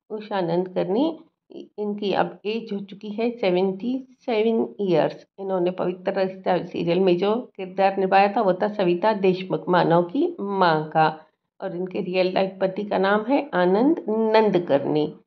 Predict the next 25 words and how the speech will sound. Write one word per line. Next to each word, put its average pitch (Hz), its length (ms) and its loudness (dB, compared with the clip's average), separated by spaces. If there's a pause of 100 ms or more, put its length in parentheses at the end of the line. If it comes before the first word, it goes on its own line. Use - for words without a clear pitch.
(680)
अंकिता 240 520 -2
लोखंडे, 214 640 2 (380)
ये 190 120 -8
सीरियल 170 400 -4
की 175 160 -6
lead 208 400 0
role 208 200 2
में 220 180 2
थी, 240 120 -2
घर 214 280 4
घर 190 280 4
में 190 120 6
मशहूर 185 440 4
हुई 208 160 4
थी 233 180 2
अर्चना 202 400 2
के 214 160 -2
नाम 196 320 4
से। 226 220 2
इनकी 185 460 2
एज 185 240 0
है 196 180 0
अब 170 280 -4
चालीस 190 400 -2 (100)
साल। 233 380 2